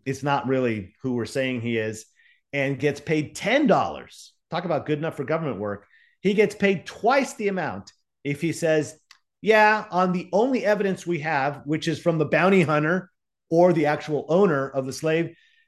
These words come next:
that's, that's good enough for us. That's the guy. Send him back." The judge got paid ten bucks. And the overwhelming number of cases, uh, I had a friend of mine, Jonathan White at Christopher Newport University, he looked this up.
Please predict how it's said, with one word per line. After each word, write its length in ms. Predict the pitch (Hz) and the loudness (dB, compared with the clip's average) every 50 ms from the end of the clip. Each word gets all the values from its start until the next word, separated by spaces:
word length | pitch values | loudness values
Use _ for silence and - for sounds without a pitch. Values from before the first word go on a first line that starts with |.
| _ _ - | _ _ -2
that's, 280 | 254 262 - - - | -2 -2 -2 -2 -4
that's 260 | - 214 220 220 214 - | -2 0 0 0 0 0
good 160 | - 190 160 | 0 0 2
enough 200 | 165 160 151 - | 2 0 -2 -2
for 140 | 156 135 131 | -2 0 2
us. 320 | 143 147 147 147 - - _ | 4 2 2 2 -2 -12 _
That's 280 | - 151 156 156 156 | -6 -4 -4 -4 -6
the 100 | - 165 | -8 -6
guy. 520 | 135 139 131 123 120 120 123 127 123 - _ _ _ _ _ _ _ - | -4 0 2 2 2 2 2 0 -4 -8 _ _ _ _ _ _ _ -10
Send 240 | - - 151 131 | -6 -4 -4 -4
him 160 | 117 131 120 117 | -4 -4 -4 -2
back." 380 | 135 123 110 104 - - - _ _ _ _ _ _ _ - | -2 0 -2 -2 -4 -8 -18 _ _ _ _ _ _ _ -2
The 100 | 147 139 | -2 0
judge 260 | - 156 156 156 - | 2 2 2 2 2
got 200 | - 151 139 - | 0 0 0 0
paid 260 | 147 139 131 120 - | -2 -4 -4 -6 -6
ten 240 | - 147 151 160 151 | -6 -6 -4 -2 0
bucks. 440 | 131 110 95 92 - - - - - _ _ _ _ _ _ _ | 0 -2 -2 -4 -8 -16 -20 -20 -20 _ _ _ _ _ _ _
And 180 | - 143 143 143 | -6 -6 -4 -4
the 100 | 143 143 | -2 2
overwhelming 720 | 165 202 226 214 220 214 214 208 208 208 208 202 190 175 | 4 4 6 6 4 2 2 2 2 2 2 2 0 0
number 280 | 170 170 180 175 165 156 | 2 0 0 0 0 -2
of 220 | - 135 123 - | -2 -4 -6 -4
cases, 640 | - 165 170 170 165 - 143 123 117 117 117 - - - - 135 | -2 -2 -2 -2 -2 -4 -6 -6 -6 -6 -8 -12 -16 -12 -6 -2
uh, 40 | |
I 280 | 120 117 117 117 117 117 | -2 0 0 0 -2 0
had 120 | 143 143 | -2 -2
a 40 | 123 | -2
friend 180 | - 160 165 160 | -2 -2 -2 -2
of 60 | 147 | -2
mine, 200 | 131 123 117 101 | -2 -4 -4 -2
Jonathan 400 | 139 131 139 143 135 - 123 120 | -2 -2 -2 -4 -4 -4 -4 -4
White 220 | 123 131 135 123 | -2 -2 -2 -2
at 100 | 110 - | -4 -4
Christopher 300 | - 143 135 - - 123 | -6 -6 -6 -6 -6 -8
Newport 280 | 127 135 - - 120 117 | -6 -6 -6 -4 -4 -4
University, 460 | 120 117 107 101 139 139 - - 113 | -4 -4 -4 -2 -4 -4 -4 -6 -8
he 80 | 123 120 | -6 -4
looked 220 | 123 139 139 - | -4 -4 -4 -4
this 180 | 127 110 - 139 | -6 -6 -4 -2
up. 240 | 131 127 120 - | -2 -2 -2 -4